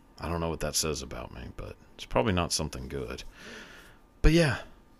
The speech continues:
so just don't lie to people. I don't know where, why that all came about. But yeah, just, like, don't, oh,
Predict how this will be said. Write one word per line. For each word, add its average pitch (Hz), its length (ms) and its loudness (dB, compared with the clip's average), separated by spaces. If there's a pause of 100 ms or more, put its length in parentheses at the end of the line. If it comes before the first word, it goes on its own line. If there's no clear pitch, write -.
(160)
so - 140 -2
just 160 200 4
don't 92 220 2
lie 73 180 0
to 69 60 -6
people. - 440 -6 (920)
I - 60 4
don't 165 100 6
know 143 80 6
where, 123 360 6
why 101 360 2
that 101 240 4 (280)
all 60 380 -6
came 67 200 -8
about. 65 400 -6 (1200)
But 135 100 6
yeah, 123 220 6 (420)
just, 165 220 4
like, - 260 2 (460)
don't, 104 240 2 (100)
oh, 143 320 6